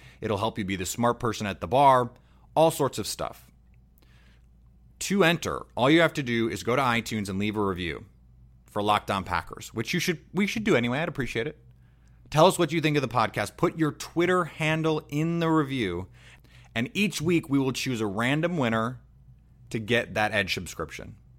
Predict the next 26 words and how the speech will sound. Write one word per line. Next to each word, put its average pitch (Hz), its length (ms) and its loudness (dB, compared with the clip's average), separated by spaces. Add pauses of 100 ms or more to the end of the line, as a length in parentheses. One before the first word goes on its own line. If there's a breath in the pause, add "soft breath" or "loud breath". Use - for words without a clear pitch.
(220)
And 113 100 -2
if 113 100 -6
you 117 120 -2
want 123 280 -2
more 143 560 4
of 139 120 0
that 139 200 0
content, 117 480 -2
Jeff 127 220 -2
Ratcliffe, 123 460 -2
who's 98 120 -6
the 107 80 -6
director 110 400 -2
of 101 80 -6
fantasy 107 440 -4
for 92 120 -8
Pro 92 200 -6
Football 85 320 -8
Focus, 82 340 -12
he 123 100 -8
joins 127 300 -2
Locked 120 240 0
On 104 100 -2
Fantasy 117 460 -4
every 87 180 -6
Thursday, 143 560 0